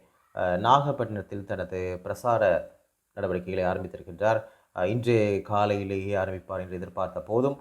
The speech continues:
அஹ், ஒரு மணிக்கு பிற்பதாக, அஹ், அதுக்கு பின்புதான் அவர் அந்த,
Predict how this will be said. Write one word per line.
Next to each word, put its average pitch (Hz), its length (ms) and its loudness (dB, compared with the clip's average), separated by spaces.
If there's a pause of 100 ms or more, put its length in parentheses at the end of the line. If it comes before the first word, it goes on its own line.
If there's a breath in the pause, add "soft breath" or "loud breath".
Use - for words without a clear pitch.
(340 loud breath)
அஹ், 92 420 2
ஒரு 120 160 4
மணிக்கு 110 300 2
பிற்பதாக, 92 540 -2 (320)
அஹ், 87 180 -2
அதுக்கு 90 300 -4
பின்புதான் 98 600 -4
அவர் 92 200 -2
அந்த, 82 400 -4